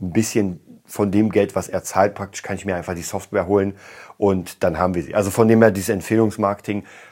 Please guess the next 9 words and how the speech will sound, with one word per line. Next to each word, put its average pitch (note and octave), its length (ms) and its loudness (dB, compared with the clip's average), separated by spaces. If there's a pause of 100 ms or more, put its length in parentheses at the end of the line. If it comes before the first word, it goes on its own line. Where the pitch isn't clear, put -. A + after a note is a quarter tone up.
funktioniert G#2 600 0
auch, A#2 340 4 (360)
dass G2+ 180 -4
jemand G#2 300 0
einem G2 340 -4
was F#2 240 -4
empfiehlt. B2 460 0
Und, G#2 340 -6 (340)
aber, C3 500 4